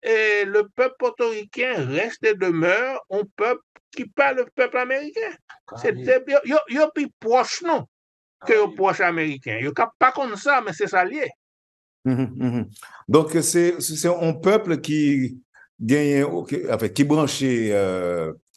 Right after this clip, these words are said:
Speaker 3: l'Espagne, Caraïbes et américain. Donc, a dit comme ça ?
Speaker 1: Bon,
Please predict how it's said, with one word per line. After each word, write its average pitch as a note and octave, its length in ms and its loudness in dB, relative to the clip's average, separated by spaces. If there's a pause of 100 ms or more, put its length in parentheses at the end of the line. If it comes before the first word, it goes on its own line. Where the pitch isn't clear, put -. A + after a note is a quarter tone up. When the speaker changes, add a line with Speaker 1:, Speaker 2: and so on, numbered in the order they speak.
(200)
Speaker 3:
l'Espagne, E3 720 0 (800)
Caraïbes C#3+ 640 2 (720)
et F3+ 100 6
américain. D#3 640 0 (360)
Donc, C3+ 160 0
a E3 80 8
dit D3+ 80 2
comme D#3+ 140 2
ça ? G#3 200 -2
Speaker 1:
Bon, E4+ 180 2